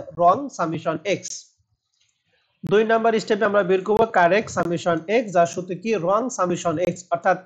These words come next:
স্টেপ এক এ আমরা যে মানটা বের করব সেটা হচ্ছে রং সামেশন এক্স।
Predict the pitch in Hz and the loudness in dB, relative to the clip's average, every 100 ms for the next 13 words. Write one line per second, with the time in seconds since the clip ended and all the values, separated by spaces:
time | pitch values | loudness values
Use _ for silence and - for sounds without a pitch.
0 | 185 - 226 - 208 208 226 190 190 180 | -14 -6 -8 0 -2 0 -4 0 0 0
1 | 196 180 175 175 185 180 - 180 185 180 | 0 0 0 0 0 -2 -2 -2 -2 0
2 | 214 160 175 254 294 - 170 170 185 165 | -2 4 4 4 -8 -4 -2 0 0 0
3 | 202 285 - | 2 2 0